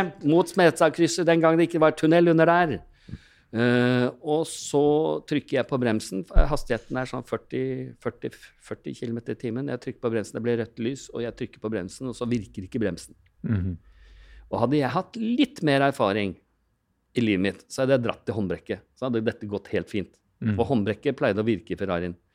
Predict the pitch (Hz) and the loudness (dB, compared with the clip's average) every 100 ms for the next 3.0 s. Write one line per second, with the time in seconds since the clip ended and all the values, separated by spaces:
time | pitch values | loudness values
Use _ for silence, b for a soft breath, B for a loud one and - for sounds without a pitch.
0 | _ _ 117 123 139 104 - 123 131 - | _ _ -2 2 2 0 -2 0 -2 -2
1 | 139 - 98 87 _ _ _ _ _ _ | -10 -8 -8 -8 _ _ _ _ _ _
2 | - 135 139 147 104 165 120 107 107 143 | 0 2 2 0 0 -2 -2 0 2 2